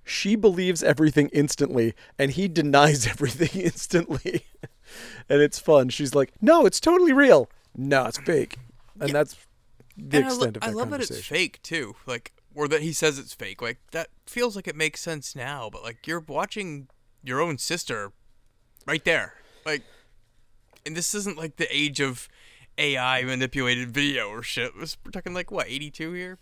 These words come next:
Speaker 1: I think my favorite part of this thing is, like, this is his sister. He knows what his sister looks like. And she says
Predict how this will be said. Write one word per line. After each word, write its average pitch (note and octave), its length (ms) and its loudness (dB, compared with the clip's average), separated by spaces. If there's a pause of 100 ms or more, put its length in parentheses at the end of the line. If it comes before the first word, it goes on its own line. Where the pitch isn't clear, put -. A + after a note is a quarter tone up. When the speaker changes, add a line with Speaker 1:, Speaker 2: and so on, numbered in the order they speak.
(160)
Speaker 1:
I D3 120 0
think A3 260 -4
my D3+ 160 0
favorite E3 540 -2
part C#3 260 -2
of A#2+ 160 -6
this B2 180 -6
thing A#2 320 -8
is, A#2 220 -8
like, A2 260 -12 (680)
this D3 240 -4
is D#4 140 0
his F#3 180 2
sister. - 600 -2 (840)
He F#3+ 160 0
knows A3 240 6
what F3 100 4
his E3 140 4
sister C3+ 360 2
looks - 220 -10
like. - 260 -18 (880)
And C#3 260 2
she G3 260 -4
says C3 580 0